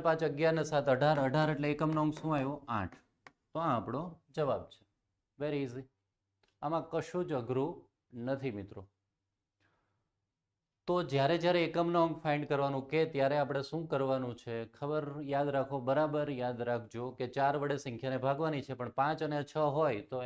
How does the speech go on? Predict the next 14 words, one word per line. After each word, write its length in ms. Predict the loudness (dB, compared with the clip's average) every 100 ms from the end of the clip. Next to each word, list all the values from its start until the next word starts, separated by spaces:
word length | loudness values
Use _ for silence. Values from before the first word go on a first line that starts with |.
| -4
એમાં 280 | -2 -2 -4
કશું 300 | -6 -4 -8
જ 100 | -4
કરવાનું 480 | -2 -2 -2 -4 -6
નથી, 180 | -6 -12 _ -8
એમને 160 | -6 -6 -6
મૂકી 220 | -6 -6 -6
દેવાના 320 | -6 -10 -14
છે. 140 | -20 -20 _ _ _ _ _ -8
ચાલો, 260 | -8 -8 -16 _ _ _ _ _ _ _ _ _ _ -4
તો 120 | -2 0
હવે 180 | 2 2
આપણે 260 | 2 0 -2 -8 -16 _ _ _ _ _ _ _ _
વર્ગની 520 | 0 4 4 2 0